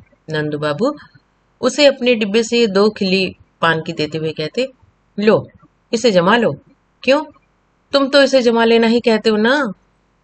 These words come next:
वह विनम्र भाव से पान लेते हुए हंस देता। उसके स्वच्छ मोती जैसे दांत हंसने लगते। घीसू की अवस्था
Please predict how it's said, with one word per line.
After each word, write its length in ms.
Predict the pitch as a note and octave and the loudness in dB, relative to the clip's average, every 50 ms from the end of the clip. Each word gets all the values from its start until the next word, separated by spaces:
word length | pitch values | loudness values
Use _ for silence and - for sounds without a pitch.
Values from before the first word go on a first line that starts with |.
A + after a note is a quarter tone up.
| _ _ _ _ _ _ _ - | _ _ _ _ _ _ _ 0
वह 140 | A#3+ B3+ B3 | 0 2 2
विनम्र 360 | A3 G#3+ G3 F#3+ G3 G3 F#3+ | 2 2 2 0 0 0 -2
भाव 220 | F#3 G3 F#3 F3+ F3 | -2 -4 -4 -6 -6
से 160 | - - F3+ | -6 -8 -8
पान 260 | F3+ - E3 D#3+ D#3+ | -6 -4 -4 -4 -4
लेते 280 | E3 E3 D#3+ D#3+ - E3 | -4 -4 -6 -6 -6 -6
हुए 160 | E3 E3+ E3+ | -4 -4 -4
हंस 260 | D#3+ D#3+ D#3 D3 - | -6 -6 -10 -10 -10
देता। 280 | - C#3+ C#3 - C3+ C3 - _ _ _ _ _ _ _ _ _ - | -12 -12 -12 -12 -12 -14 -16 _ _ _ _ _ _ _ _ _ -14
उसके 260 | D3 C#3+ - D#3+ D3+ | -12 -10 -8 -8 -8
स्वच्छ 440 | C#3+ - - G3+ - - - - - _ - _ - - _ _ _ _ - | -8 -6 -4 -4 -4 -4 -6 -12 -14 _ -20 _ -20 -20 _ _ _ _ 2
मोती 300 | A3+ C4+ C#4 C#4+ C4+ G#3+ | 2 2 2 0 -4 -4
जैसे 300 | F#3 F3+ E3+ E3+ F3+ D#3+ | -4 -4 -4 -6 -6 -6
दांत 240 | E3 D#3+ F3+ F3+ - _ - - _ - | -6 -6 -8 -8 -12 _ -20 -16 _ -8
हंसने 280 | F3 E3 - - D#3+ C#3+ | -8 -8 -6 -6 -4 -4
लगते। 520 | C3+ - - - - - - - _ _ _ _ _ _ _ _ _ _ _ _ _ _ _ _ _ _ _ _ _ _ - | -4 -6 -10 -16 -20 -20 -20 -20 _ _ _ _ _ _ _ _ _ _ _ _ _ _ _ _ _ _ _ _ _ _ -8
घीसू 280 | G#3+ A#3 C#4+ D4+ D4+ E4+ | -4 -2 -2 -2 -2 -2
की 100 | D4+ D#4+ | 0 2
अवस्था 460 | C#4 A#3+ A3+ A3+ A3 - - C4 D4+ | 2 2 0 -2 -4 -2 -2 -2 -2